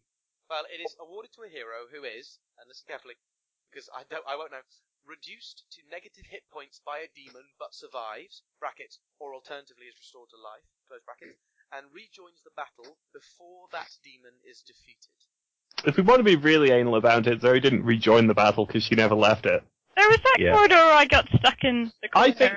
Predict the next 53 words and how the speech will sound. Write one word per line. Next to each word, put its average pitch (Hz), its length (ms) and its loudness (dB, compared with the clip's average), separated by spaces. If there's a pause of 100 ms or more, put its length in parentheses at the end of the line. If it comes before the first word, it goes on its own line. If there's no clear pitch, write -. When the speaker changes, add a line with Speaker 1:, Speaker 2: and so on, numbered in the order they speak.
Speaker 2:
I 214 160 2
think - 580 -4
that 135 160 2
we, 139 160 -2
Speaker 3:
Something. - 300 -18
Speaker 2:
I 190 180 2
think 180 380 -4 (120)
that 143 260 2 (400)
at 127 160 -4
least 139 300 -2
Speaker 4:
we 180 100 0
all 214 140 6
Speaker 2:
me 147 140 4
and - 100 0
Speaker 4:
done 113 100 -2
it? - 20 2
Speaker 2:
Zoe 127 240 0
did 120 200 -2
it 113 100 0
in 120 120 -2
the 110 60 -4
blender 110 340 0
corridor. 110 480 2 (500)
Um, 113 380 2
Speaker 4:
I 147 240 0 (120)
definitely 160 300 0
got 110 140 4
knocked 98 200 -2
unconscious 104 420 -2
at - 160 -10
some 113 160 0
point. 85 220 -4
I 95 60 -4
don't 107 200 2
remember 95 280 0
if 90 100 0
I 87 60 2
got - 160 0
back 190 100 2
Speaker 2:
yeah, 254 140 2
Speaker 4:
up 185 80 -4
Speaker 2:
but 190 80 0
Speaker 4:
again. 180 120 0
Speaker 2:
it's - 120 -14
whether 208 220 -2
the 190 120 -4
same 185 480 -2
demon 139 480 -2
survived 123 540 0
throughout 117 280 -2
the 120 80 -6
entire 117 300 0
thing. 98 420 -2